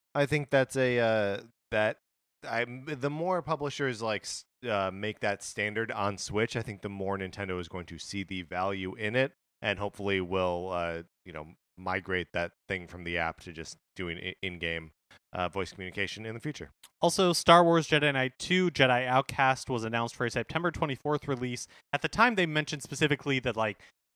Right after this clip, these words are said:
Speaker 2: th-, you get all the single-player content and no mention of any of the multiplayer stuff. Well, we also found out that Star Wars Jedi Knight, Jedi Academy, which is the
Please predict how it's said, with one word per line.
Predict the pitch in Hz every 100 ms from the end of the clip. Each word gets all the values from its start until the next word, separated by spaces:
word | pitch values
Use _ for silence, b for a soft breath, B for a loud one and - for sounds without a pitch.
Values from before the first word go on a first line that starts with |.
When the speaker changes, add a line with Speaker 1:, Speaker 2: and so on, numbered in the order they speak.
| _ -
Speaker 2:
th-, | - 135
you | 131
get | 151 143
all | 135 120 135
the | 156
single-player | - 240 180 143 117 110
content | 117 113 - 117
and | 120 135
no | 151
mention | 143 - 131
of |
any | 117 117
of |
the | 110
multiplayer | 123 131 123 120 110 104
stuff. | - 110 - _ _ _
Well, | 156 165
we | 196
also | 233 262
found | 226 185
out | 156 151 -
that | 127 120 -
Star | - - 151 160 170
Wars | 147 139 131 - _ _
Jedi | 147 143 143
Knight, | 139 135 143
Jedi | 151 143 123
Academy, | 120 - 196 190 139 120
which | 120 123
is | 107
the | 120